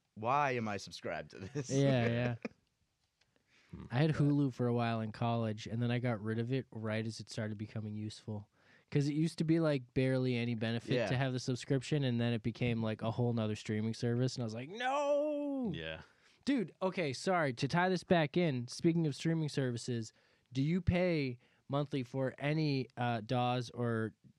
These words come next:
Speaker 2: plugins or anything? 'Cause I fi-, I feel like that must be, like, hard to justify.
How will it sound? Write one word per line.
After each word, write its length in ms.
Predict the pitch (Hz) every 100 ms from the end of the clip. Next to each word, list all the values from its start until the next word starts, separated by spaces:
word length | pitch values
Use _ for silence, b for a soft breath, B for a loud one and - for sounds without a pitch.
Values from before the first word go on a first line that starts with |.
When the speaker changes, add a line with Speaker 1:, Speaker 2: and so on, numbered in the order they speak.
| -
Speaker 2:
plugins 360 | 139 120 120 113
or 40 |
anything? 440 | 107 117 - 104 - _ -
'Cause 160 | 131 120
I 280 | 123 143 -
fi-, 240 | - 131 -
I 120 | 120
feel 200 | 120 147
like 180 | 135 123
that 140 | 123 113
must 240 | 117 -
be, 120 | 120
like, 380 | 110 104 95 - - -
hard 240 | 127 120
to 60 | 107
justify. 500 | 101 98 - -